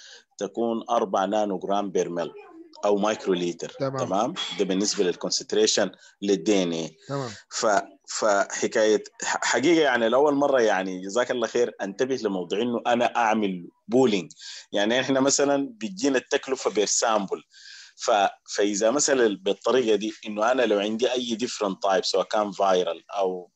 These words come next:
Speaker 1: بكتيريا أو whatever، أقوم أخلطهم كلهم اللي عملت لهم اكستراكشن وأقوم أرسلهم.
Speaker 2: لا، ما أنت لو خلطتهم ساي كده يا، يا دكتور نادر، بتكون
Speaker 1: لا،
Speaker 2: دخلت
Speaker 1: بعد،
Speaker 2: فين؟
Speaker 1: بعد ما عملت، قصدي يعني بعد ما عملت ال بي سي آر برودكت.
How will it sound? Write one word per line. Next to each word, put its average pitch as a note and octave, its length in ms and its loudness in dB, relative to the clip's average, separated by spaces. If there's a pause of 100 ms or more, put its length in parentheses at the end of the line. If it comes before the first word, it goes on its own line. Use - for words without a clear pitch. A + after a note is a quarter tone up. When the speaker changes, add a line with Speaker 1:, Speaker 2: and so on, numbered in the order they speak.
Speaker 1:
بكتيريا F#2 580 -2
أو G2+ 200 2
whatever، G#2+ 340 0 (560)
أقوم A2+ 280 2
أخلطهم D#3+ 460 2
كلهم D3 760 2 (140)
اللي G#2+ 100 0
عملت G2 280 -2
لهم B2+ 200 2
اكستراكشن G#2 720 -2 (460)
وأقوم G2 560 0
أرسلهم. C3+ 520 4 (260)
Speaker 2:
لا، E3+ 200 -6
ما G3+ 100 -2
أنت A3 140 -4
لو G3 140 4
خلطتهم F#3 580 0
ساي G#3 320 4
كده G#3 220 0
يا، D#3 380 2
يا B2+ 200 -4
دكتور B2 300 -10
نادر، F#3 340 -6
بتكون E3+ 500 -6
Speaker 1:
لا، E3 160 6
Speaker 2:
دخلت F#3 80 -2
Speaker 1:
بعد، F3+ 360 2
Speaker 2:
فين؟ A#2 120 -20
Speaker 1:
بعد D#3 300 2
ما C#3+ 80 0
عملت، C#3+ 460 0
قصدي A2 380 -2
يعني G2 240 2
بعد A#2+ 200 2
ما A2+ 80 2
عملت A#2+ 300 0
ال G2+ 120 2
بي A2+ 160 -2
سي A2 160 2
آر G#2+ 200 2
برودكت. F#2+ 640 -2